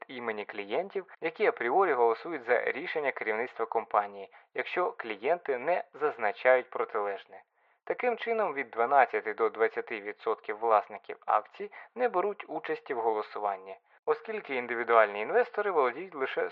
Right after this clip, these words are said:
сорока відсотками ринкової вартості всіх акцій С Ш А, а більшість інституційних інвесторів, таких як пенсійні фонди і страхові компанії, офіційно уповноважені голосувати від імені своїх інвесторів. Приблизно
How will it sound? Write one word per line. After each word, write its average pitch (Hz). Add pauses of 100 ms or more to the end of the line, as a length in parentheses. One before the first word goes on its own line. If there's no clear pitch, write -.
сорока 120
відсотками 175 (100)
ринкової 131
вартості 139
всіх -
акцій 117 (100)
С 113
Ш 113
А, 95 (400)
а 123
більшість 180
інституційних 120
інвесторів, 175 (260)
таких 143
як 127
пенсійні 110 (100)
фонди 185
і 127
страхові 117
компанії, 190 (320)
офіційно 220
уповноважені 151
голосувати 131
від 131 (200)
імені 175 (120)
своїх 120
інвесторів. 127 (380)
Приблизно 202